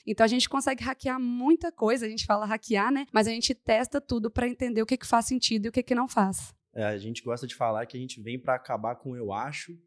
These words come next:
Speaker 2: e vem pro "eu testo, eu sei". A gente vai criando toda essa inteligência atrás do produto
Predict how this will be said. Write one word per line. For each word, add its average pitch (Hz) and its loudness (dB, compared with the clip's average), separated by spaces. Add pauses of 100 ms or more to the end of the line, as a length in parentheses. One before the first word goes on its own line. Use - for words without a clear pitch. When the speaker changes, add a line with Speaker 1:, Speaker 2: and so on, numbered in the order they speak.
Speaker 2:
e 107 -8
vem 117 -4
pro 120 -8
"eu 117 -10
testo, 104 -6
eu 113 -10
sei". 87 -10 (140)
A 95 -20
gente 98 -18
vai 113 -8
criando 120 -6
toda 147 -8
essa 170 -8
inteligência 131 -8
atrás 104 -10
do 104 -20
produto 101 -12